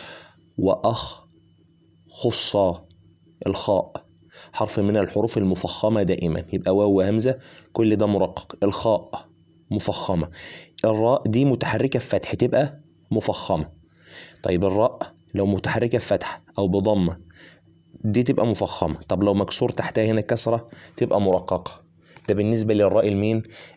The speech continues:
المتحركة. وأخرجت، تمام، مرقق. الأرض مرت معايا الراء بتاعتها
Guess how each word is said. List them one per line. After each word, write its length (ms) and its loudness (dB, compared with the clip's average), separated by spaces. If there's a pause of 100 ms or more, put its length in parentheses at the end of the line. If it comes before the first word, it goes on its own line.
المتحركة. 720 0 (1600)
وأخرجت، 1000 0 (960)
تمام، 340 0
مرقق. 500 -2 (260)
الأرض 540 2
مرت 500 2
معايا 460 -2
الراء 260 0
بتاعتها 600 0